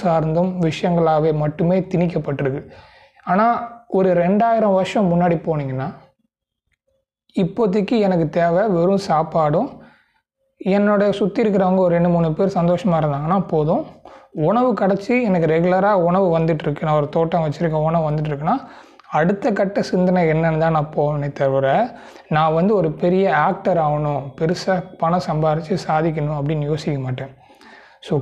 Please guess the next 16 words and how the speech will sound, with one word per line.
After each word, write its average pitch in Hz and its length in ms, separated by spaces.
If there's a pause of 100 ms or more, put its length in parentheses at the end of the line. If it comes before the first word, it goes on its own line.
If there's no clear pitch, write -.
(140)
காலன்றது 196 840
ஒரு 185 180
ஒரு 233 160
காலகட்டத்துக்கும் 165 880
மாறிக்கிட்டே 151 420
இருக்கும். 139 320 (520)
வெளி 160 340
தோற்றத்துல 233 640
நம்ம 180 260
பண்ற 180 340
செயல்களும் 175 720
அதே 175 260
மாதிரி 156 320
மாறிக்கிட்டே 151 460
இருக்கும். 139 340
ஆனா, 156 540